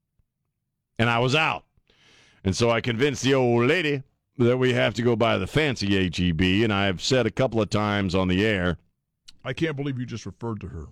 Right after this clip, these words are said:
Speaker 2: as the old lady.
Speaker 1: She knows what I mean. Well, you know, she, she's my, she's my number, she's my hand detachment. She's my number one squeeze. She's my old lady.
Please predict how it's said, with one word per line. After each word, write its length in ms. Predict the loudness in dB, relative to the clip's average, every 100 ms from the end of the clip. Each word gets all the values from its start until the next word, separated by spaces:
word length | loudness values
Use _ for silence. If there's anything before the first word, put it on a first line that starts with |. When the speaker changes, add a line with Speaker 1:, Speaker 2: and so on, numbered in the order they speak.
| _ _ _ _ _ _
Speaker 2:
as 260 | -16 -14 -14
the 200 | -14 -14
old 380 | -12 -12 -10 -12
lady. 240 | -12 -12 -6
Speaker 1:
She 220 | 0 0
knows 300 | 0 -4 -8
what 100 | -6
I 120 | -4
mean. 180 | -6 -2
Well, 360 | 0 2 2 0
you 120 | -4
know, 200 | -8 -8
she, 220 | -8 -8 -6
she's 160 | -6
my, 280 | -6 -8 -12
she's 180 | -6 -2
my 160 | -2 -2
number, 280 | -2 -2 -4
she's 200 | 0 0
my 180 | 2 0
hand 240 | 0 0 0
detachment. 540 | -2 0 0 -2 -4
She's 160 | -2 0
my 140 | 2
number 260 | 2 0 0
one 260 | -2 -4
squeeze. 600 | -6 -2 -2 0 -6 -4
She's 140 | 0 2
my 140 | 2
old 280 | 2 2 2
lady. 380 | 0 -2 -8